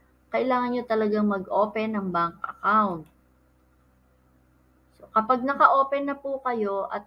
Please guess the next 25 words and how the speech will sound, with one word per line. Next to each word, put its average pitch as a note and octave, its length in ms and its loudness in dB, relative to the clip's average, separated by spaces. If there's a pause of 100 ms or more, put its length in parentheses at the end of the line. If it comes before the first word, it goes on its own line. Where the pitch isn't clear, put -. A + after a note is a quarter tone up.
(160)
i-register A#3 640 -6
nyo A#3 160 -6
na A3 160 -4
po G#3+ 160 -2
yung G#3 160 -4
inyong G#3 320 -4
bank F#3 320 -4
account, E3+ 640 -12 (2000)
dapat A3+ 640 2
ang A#3 240 -2
name C#4+ 320 -4
ng B3+ 160 -2
bank A#3 320 0
account G#3 560 -4
ay A#3 160 -6
katulad A#3+ 480 -4
ng G#3 220 0 (100)
name A#3 560 -4 (240)
na G#3 160 -8
niregister G#3+ 800 -4
nyo G#3 160 -4
sa G#3+ 240 -8
S F#3+ 320 -12
S - 240 -20
S. G#3+ 320 -4